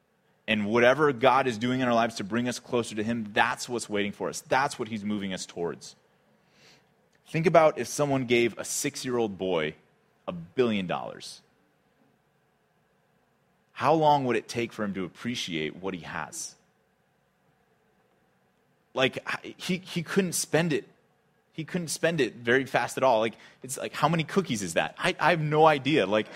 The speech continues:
that's just, that's so much. Like, he, he could buy all of the toys and have hardly put a dent in it. Like, that's crazy.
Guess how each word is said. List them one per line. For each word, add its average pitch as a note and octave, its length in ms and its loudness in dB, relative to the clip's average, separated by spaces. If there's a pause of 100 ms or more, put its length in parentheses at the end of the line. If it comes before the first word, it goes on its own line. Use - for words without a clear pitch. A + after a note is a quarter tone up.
(200)
that's D3+ 240 2
just, D#3 340 2 (220)
that's D#3 260 4
so E3+ 460 8
much. D3 520 2 (400)
Like, C3+ 360 4
he, - 260 -4 (180)
he - 200 -6
could D3+ 220 -4
buy D#3 240 6
all D3+ 260 6
of D3+ 60 -4
the D3 60 -2
toys D3+ 360 4
and C3 80 -2
have A#2+ 100 2
hardly D3 320 0
put D3 300 0 (160)
a A#2 100 -2
dent B2+ 400 0
in A2+ 100 -4
it. - 120 -12 (100)
Like, G2+ 200 -2
that's C#3+ 180 -4
crazy. E3 540 -2